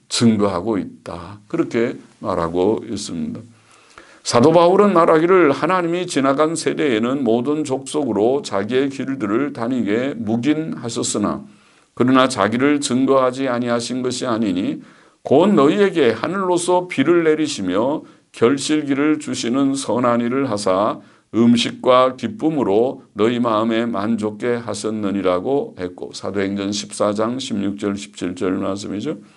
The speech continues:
또 하나님께서는 우리 각 사람에게서 멀리 떠나 계시지 아니하도다. 우리가 그를 힘입어 살며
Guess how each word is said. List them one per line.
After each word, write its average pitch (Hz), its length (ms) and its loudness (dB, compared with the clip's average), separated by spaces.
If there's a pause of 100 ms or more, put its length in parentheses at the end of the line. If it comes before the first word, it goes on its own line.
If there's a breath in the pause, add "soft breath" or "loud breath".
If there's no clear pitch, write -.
(680 soft breath)
또 127 160 6
하나님께서는 143 1000 4 (140 loud breath)
우리 135 240 4
각 127 200 0
사람에게서 139 680 4
멀리 135 500 2
떠나 190 320 0
계시지 156 480 -6
아니하도다. 120 920 -4 (340 soft breath)
우리가 180 400 4
그를 180 300 2
힘입어 214 720 0
살며 135 720 -2